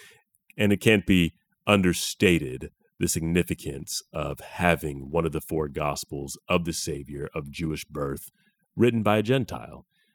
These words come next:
Uh, it also explains the book's emphasis, or greater emphasis, rather, on Gentiles and also the greater focus on the outsiders. I mean, if you look at just the first six books of Luke, you're going to see, uh, several,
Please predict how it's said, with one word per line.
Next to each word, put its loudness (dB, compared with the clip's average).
Uh, -6
it -4
also 2
explains 0
the 2
book's 2
emphasis, 0
or 2
greater 4
emphasis, -4
rather, -2
on 0
Gentiles -6
and -4
also -2
the -6
greater -2
focus 0
on 4
the 4
outsiders. 0
I -4
mean, 2
if -4
you 0
look 2
at 0
just 2
the -6
first 2
six 0
books 2
of -4
Luke, 2
you're 0
going 4
to -8
see, 4
uh, -2
several, 0